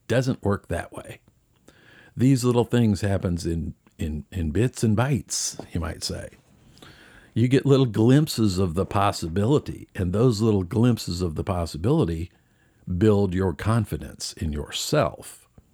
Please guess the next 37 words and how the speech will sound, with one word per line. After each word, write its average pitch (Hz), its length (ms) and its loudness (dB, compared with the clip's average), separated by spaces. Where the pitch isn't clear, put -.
and 104 160 0
also 120 380 2
in 123 140 4
your 123 140 2
methods 120 600 0
that 104 140 -4
you 110 140 0
have 104 100 -2
used 82 400 -6
thus 82 240 -6
far 90 440 -6
to 107 260 2
get 107 220 -2
to 120 100 0
the 104 140 -2
stage 82 380 -6
where 82 120 -4
you 98 180 2
are. - 360 -4
And 110 180 0
so 120 160 0
you 110 200 2
go, 101 180 -4
"Well, 98 280 -6
I 95 120 -4
guess 87 320 -2
it 104 100 2
is 175 240 4
working. 104 520 -4
I - 160 -10
should - 300 -8
continue." 123 760 4
But - 200 0
why 117 320 2
does 143 220 2
it 135 100 2
occur? 131 400 -2